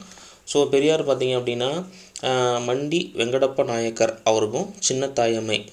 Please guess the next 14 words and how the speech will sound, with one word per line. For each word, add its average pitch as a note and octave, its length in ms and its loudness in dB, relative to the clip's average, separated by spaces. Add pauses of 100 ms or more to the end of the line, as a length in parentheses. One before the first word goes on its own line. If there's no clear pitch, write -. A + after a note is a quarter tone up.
(100)
அவங்க A#2 220 -2
ரெண்டு A#2 220 0
பேத்துக்கும் A#2 440 -2
இடையில, A2 260 0 (560)
அஹ், A2+ 280 0
ஈரோட்டுல B2+ 480 4 (520)
ஆயிரத்தி B2 520 -4 (460)
எட்நூத்தி B2 460 -4
எழுவத்தி A#2+ 500 2
ஒம்பது A#2 520 -2
செப்டம்பர் B2 560 0
பதினேழாம் A#2 420 2
தேதி G#2+ 180 -2
பிறந்தாரு. G#2+ 440 -2